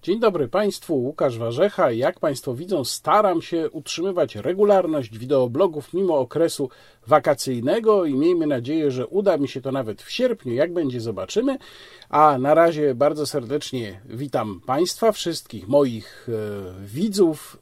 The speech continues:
subskrybentów i zwłaszcza mecenasów. Mecenasem, przypominam, można zostać poprzez wykorzystanie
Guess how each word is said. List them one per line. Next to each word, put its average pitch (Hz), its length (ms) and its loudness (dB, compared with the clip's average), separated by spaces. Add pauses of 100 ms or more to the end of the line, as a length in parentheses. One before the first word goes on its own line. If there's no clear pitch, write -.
(100)
subskrybentów 185 1040 -2
i 123 60 -8
zwłaszcza 127 580 2 (400)
mecenasów. 170 760 2
Mecenasem, 147 680 0
przypominam, 202 800 -2
można 165 460 2
zostać 170 480 0
poprzez - 640 -2
wykorzystanie 135 800 -2